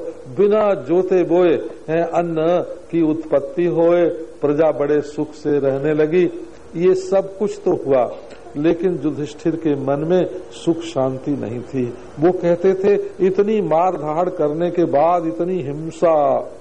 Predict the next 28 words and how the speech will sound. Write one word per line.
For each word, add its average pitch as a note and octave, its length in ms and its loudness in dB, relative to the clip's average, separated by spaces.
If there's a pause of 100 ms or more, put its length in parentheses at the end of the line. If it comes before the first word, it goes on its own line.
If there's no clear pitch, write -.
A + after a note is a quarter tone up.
(440)
अ, C3+ 200 0
सत-, - 500 -6
सत्यानाश F#3 840 0
कर F3 80 2
दिया F3 300 2
सबका F3+ 460 0 (340)
और, E3+ 240 4
अ, E3 280 4 (520)
अब D3+ 120 0
हम D3 200 -6
राजा C#3+ 340 2
बने C#3+ 500 0
बैठे C3+ 380 -2
हैं। D3 340 -4 (520)
लोगों C#3+ 340 2
ने C#3+ 100 0
समझाया, C3+ 720 0 (360)
बड़े C3 220 2
बड़े C3 260 0
ऋषि B2 280 -6
मुनि C3 380 -6
आए, C#3 280 4 (1600)
व्यास C#3+ 460 2
जी C#3 240 -2
आए D3 260 4
समझाने D3+ 640 -2
के D#3+ 200 -2
लिए D#3+ 300 4